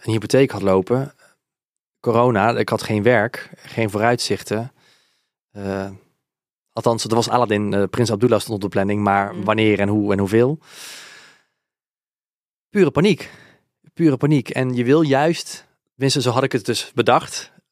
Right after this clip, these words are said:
Speaker 1: in die negen maanden, wat dus tien
Speaker 2: Mhm.
Speaker 1: dagen was bij ons, eh, van, "We zijn stabiel,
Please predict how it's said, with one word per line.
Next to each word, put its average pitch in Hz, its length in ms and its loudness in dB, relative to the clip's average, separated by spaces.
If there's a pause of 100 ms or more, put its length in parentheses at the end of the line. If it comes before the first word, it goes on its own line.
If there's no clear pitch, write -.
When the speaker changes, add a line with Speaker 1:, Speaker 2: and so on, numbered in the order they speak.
(220)
Speaker 1:
in 131 140 -6
die 117 280 -4
negen 110 320 0
maanden, 107 320 0
wat 101 120 0
dus 101 120 -2
tien 185 140 -4
Speaker 2:
Mhm. 208 80 0
Speaker 1:
dagen 113 260 0
was 113 120 -2
bij 113 100 -4
ons, 127 340 -6
eh, 117 300 0
van, 110 320 -4 (640)
"We 113 140 -12
zijn 143 140 2
stabiel, 139 600 0